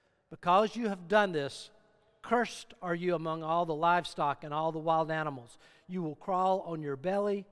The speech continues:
and you will eat dust all the days of your life. And I will put enmity between you and the woman, between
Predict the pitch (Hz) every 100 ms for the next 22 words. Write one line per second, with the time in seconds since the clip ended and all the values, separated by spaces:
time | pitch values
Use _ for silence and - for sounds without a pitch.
0 | _ _ _ 151 143 151 147 151 143 190
1 | 190 - - - 170 156 151 151 151 147
2 | 139 - 147 139 139 123 110 - _ _
3 | _ _ _ _ _ _ - _ 165 165
4 | 170 165 180 160 196 226 214 208 196 175
5 | - 165 170 196 208 208 151 151 175 208
6 | 196 180 156 - 170 160 156